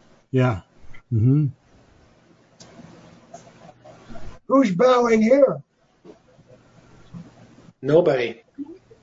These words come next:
Speaker 1: Yeah, it's the
Speaker 2: Yeah.
Speaker 1: headless. Oh, that's the, uh, okay, yeah, that's, uh, the prince, the, uh, the king of, uh, Saudi Arabia, it looks like.
Speaker 3: He's bowing
Speaker 1: Bowing
Speaker 3: to
Speaker 1: to
Speaker 3: Trump.
Speaker 1: Yeah.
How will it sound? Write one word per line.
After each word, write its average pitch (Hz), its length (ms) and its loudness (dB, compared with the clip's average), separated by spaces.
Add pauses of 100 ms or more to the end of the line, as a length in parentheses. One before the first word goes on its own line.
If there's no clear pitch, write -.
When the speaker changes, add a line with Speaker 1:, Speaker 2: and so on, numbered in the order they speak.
(220)
Speaker 1:
Yeah, 131 380 0
it's - 200 -10
the 185 100 0
Speaker 2:
Yeah. 185 80 4
Speaker 1:
headless. 127 560 -4 (280)
Oh, 165 260 0
that's 170 220 -2
the, 143 240 2
uh, 131 180 0 (520)
okay, 156 260 0
yeah, 147 180 4
that's, 160 360 -2
uh, 143 160 2
the 135 200 -4
prince, - 480 -2
the, 131 200 2
uh, 127 140 0
the 131 140 -6
king 139 280 0
of, 120 280 -2
uh, 123 300 0
Saudi 135 300 0
Arabia, 147 300 2
it 110 40 -4
looks 107 220 -4
like. 107 200 2 (220)
Speaker 3:
He's 123 160 -2
bowing 160 320 0
Speaker 1:
Bowing 143 240 2
Speaker 3:
to 139 60 -2
Speaker 1:
to 139 40 -4
Speaker 3:
Trump. 190 340 -6 (400)
Speaker 1:
Yeah. 127 320 0